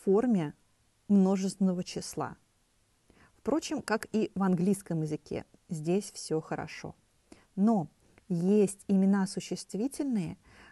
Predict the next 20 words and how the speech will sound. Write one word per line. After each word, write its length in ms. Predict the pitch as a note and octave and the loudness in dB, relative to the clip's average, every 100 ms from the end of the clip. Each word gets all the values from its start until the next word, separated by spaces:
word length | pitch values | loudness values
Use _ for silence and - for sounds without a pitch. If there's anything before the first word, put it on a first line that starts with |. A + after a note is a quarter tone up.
| _ | _
которые 440 | E3+ - B3+ C4 | -4 2 2 4
не 180 | A#3 B3+ | 4 2
совпадают 840 | - A#3 - G3+ F3 F#3+ F#3 E3 - | -2 -8 -4 -2 0 0 0 -2 -6
по 100 | D#3+ | -6
этим 320 | D#3 - D#3+ - | -6 -8 -14 -8
формам. 320 | E3 D#3 C#3+ - | -6 -6 -10 0
Например, 720 | G3 B3+ - G#3+ G3 D#3 - _ _ - - - | 0 2 2 4 4 2 -4 _ _ -20 -20 -6
в 40 | F3 | -4
английском 480 | F#3+ D#4 - D#4+ | 0 -2 -2 -2
языке 560 | C#4+ G3 F#3+ - - A3+ | 0 0 -2 -2 -2 -2
слово 420 | - F#3+ G3 F3 - | -2 0 0 0 -2
«пальто», 800 | G#3+ G3 E3+ - - D#3+ C#3+ B3 - _ - _ _ | 0 0 0 -4 0 2 4 0 -6 _ -20 _ _
a 100 | - - | -12 -10
coat, 520 | - G3+ E3+ A3 - - - - _ | -6 -2 0 -2 -4 -16 -20 -20 _
может 280 | G4 F4 A3+ | -4 -2 -2
быть 180 | B3 A3 | -2 -2
использовано 680 | - G#3+ G#3+ G#3 G#3+ G#3+ - | -2 2 2 4 4 2 0
во 140 | F#3+ | 2
множественном 720 | F3+ F3+ F#3+ G#3 F#3+ E3+ D#3+ D3+ | 4 4 4 4 2 -2 -4 -6
числе. 480 | - - - D#3 | -12 -16 -14 -14